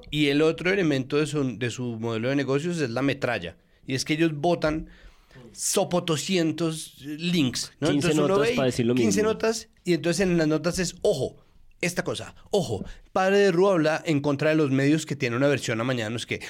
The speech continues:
Speaker 1: Ojo, no, entonces en una de esas esquirlas de metralla hay una nota que es que Pacho Santos trinó, que trinó en contra del informe de la Comisión de la Verdad, diciendo, "No me representa,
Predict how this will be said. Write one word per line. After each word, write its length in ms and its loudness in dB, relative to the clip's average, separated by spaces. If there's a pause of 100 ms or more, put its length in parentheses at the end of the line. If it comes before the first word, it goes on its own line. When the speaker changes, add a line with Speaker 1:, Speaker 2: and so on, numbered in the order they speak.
Speaker 1:
Ojo, 200 0
no, 100 0
entonces 320 0
en 60 0
una 200 2
de 60 2
esas 360 -4 (160)
esquirlas 500 0
de 80 0
metralla 500 0 (540)
hay 160 4
una 180 4
nota 260 0
que 200 2
es 160 -2
que 180 -2
Pacho 320 -2
Santos 420 -4
trinó, 460 2 (320)
que 120 -2
trinó 640 2
en 160 2
contra 400 2
del 100 4
informe 360 2
de 60 2
la 100 0
Comisión 300 -6
de 80 -4
la 80 2
Verdad, 300 2
diciendo, 340 -2
"No 160 0
me 100 4
representa, 640 -2